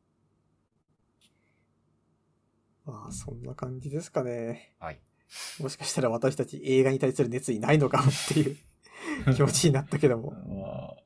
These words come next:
Speaker 2: いや、そうだな。映画めっちゃ見ますっていう人もいるわけじゃないですか。
Speaker 1: うん。
Speaker 2: 映画好き。まあ、私たちね、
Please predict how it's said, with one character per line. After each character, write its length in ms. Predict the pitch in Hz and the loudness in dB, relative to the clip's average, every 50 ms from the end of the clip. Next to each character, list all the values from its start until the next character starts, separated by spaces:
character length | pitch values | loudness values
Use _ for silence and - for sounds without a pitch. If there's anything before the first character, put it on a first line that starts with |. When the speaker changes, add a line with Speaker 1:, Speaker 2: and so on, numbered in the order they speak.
| _ | _
Speaker 2:
い 80 | - 110 | -8 -2
や、 260 | 117 120 123 - - _ _ _ _ _ _ _ _ _ _ | 0 2 2 0 -2 _ _ _ _ _ _ _ _ _ _
そ 180 | - 95 85 82 | -16 -14 -14 -12
う 20 | |
だ 100 | - 80 | -12 -10
な。 180 | 82 87 85 80 92 98 - _ _ _ _ _ _ _ _ _ _ _ - | -10 -10 -10 -12 -14 -18 -18 _ _ _ _ _ _ _ _ _ _ _ -20
映 260 | 202 - 117 127 131 | -16 -14 -12 -10 -8
画 240 | 131 135 131 - - _ _ _ _ _ _ | -6 -6 -6 -6 -8 _ _ _ _ _ _
め 80 | - | -20
っ 40 | - _ | -18 _
ち 100 | - 135 | -12 -8
ゃ 40 | 135 | -6
見 80 | 135 | -4
ま 120 | 135 139 139 | -4 -4 -4
す 160 | 131 - - _ _ | -4 -8 -12 _ _
っ 40 | |
て 80 | - 87 | -12 -12
い 140 | 76 76 78 | -10 -10 -10
う 40 | 78 | -12
人 180 | - - 107 90 | -10 -8 -6 -6
も 100 | 80 - - _ _ _ _ | -6 -8 -14 _ _ _ _
い 80 | 95 | -6
る 120 | 92 101 104 | -4 2 4
わ 120 | 101 92 | 4 2
け 80 | 92 - | 2 0
じ 80 | - | -6
ゃ 60 | - 57 | -10 -10
な 60 | 53 | -10
い 20 | |
で 60 | - | -12
す 40 | - | -14
か。 140 | - - - _ _ _ _ _ _ _ _ _ _ | -16 -18 -20 _ _ _ _ _ _ _ _ _ _
Speaker 1:
う 80 | - 143 | -4 0
ん。 20 | |
Speaker 2:
映 180 | 127 117 131 123 | 2 2 4 4
画 120 | 127 110 | 4 2
好 80 | 101 98 | 2 0
き。 220 | 92 104 - - | -4 -8 -8 -8
ま 80 | - 92 | -10 -8
あ、 120 | 92 90 - - | -6 -6 -4 -4
私 260 | 90 - - 170 - | -2 0 0 0 0
た 100 | - 110 | -2 -2
ち 100 | - - | -4 -4
ね、 200 | 65 57 - - | -8 -10 -12 -14